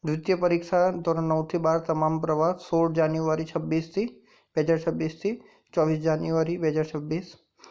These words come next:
પ્રખરતા કરોશી-, અ, પ્રખરતા કસોટી ધોરણ નવ અઠ્યાવીસ જાન્યુઆરીના રોજ. ધોરણ દસ અને બારની શાળા કક્ષાએ લેવાની સૈદ્ધાંતિક પ્રાયોગિક પરીક્ષા, અ, ત્રીસ જાન્યુઆરી.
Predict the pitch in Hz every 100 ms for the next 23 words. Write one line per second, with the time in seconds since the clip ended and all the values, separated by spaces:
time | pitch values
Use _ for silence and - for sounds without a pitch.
0 | - - 160 170 170 180 170 165 180 175
1 | - 165 160 165 160 170 180 175 170 170
2 | - 170 170 - - - - 160 156 165
3 | 165 160 220 - - 170 - 175 160 -
4 | 160 160 165 160 165 165 180 185 - _
5 | _ _ - - - 165 170 165 170 170
6 | 175 170 165 160 160 165 165 170 170 -
7 | _ _ _ _ _ _ _ _ - -
8 | 175 160 156 156 165 165 160 - 165 165
9 | 165 165 175 170 165 170 170 156 165 165
10 | 165 160 - 156 156 170 165 156 156 185
11 | 202 - _ _ _ - 165 151 156 170
12 | 170 - 165 156 165 165 175